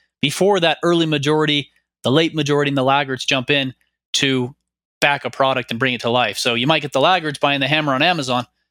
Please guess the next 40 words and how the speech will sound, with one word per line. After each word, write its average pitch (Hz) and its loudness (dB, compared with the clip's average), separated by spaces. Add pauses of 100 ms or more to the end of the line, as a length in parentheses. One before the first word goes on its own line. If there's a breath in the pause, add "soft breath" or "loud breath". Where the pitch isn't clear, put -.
(280)
You're 131 0
never 151 2
gonna 135 -2
get 131 -2 (260)
that 135 0
group 131 -6
of 117 -8
people 120 -2
backing 120 -4 (380)
the 120 0
hammer 117 -4 (140)
on 113 -2
Kickstarter. 101 -6 (160)
It's - -4
gonna 120 -2
be 120 -2
the 123 -4
innovators 123 -2
and 113 -4
the 104 -4
early 110 -2
adopters. 107 -4
And 123 2
that's 165 0
what 127 -4
makes 131 -4 (320 loud breath)
Kickstarter, 127 -2 (400)
Indiegogo, 123 0 (200)
rewards-based 123 -2
crowdfunding 117 -4
platform 117 -4
so 123 0
effective, 110 -4 (440)
is 117 -2
that 113 -2
law 127 2
of 120 -4
diffusion 120 -4
of 110 -4
innovation. 107 -4